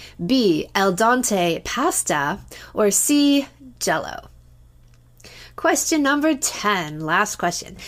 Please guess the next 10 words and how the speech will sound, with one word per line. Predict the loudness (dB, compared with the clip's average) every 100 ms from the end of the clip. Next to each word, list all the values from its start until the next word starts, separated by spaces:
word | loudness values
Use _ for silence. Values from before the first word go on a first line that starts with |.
| -6
Women, | 4 4 4 0 -2
how | 2 4 4
do |
you | 4 4
like | 2 2
to | 0
seduce | 0 0 0 0 2 -2
your | -4
partner? | -2 -2 -2 -10 -14 -18 -14 -14 -16 -4
A, | -2 0 -4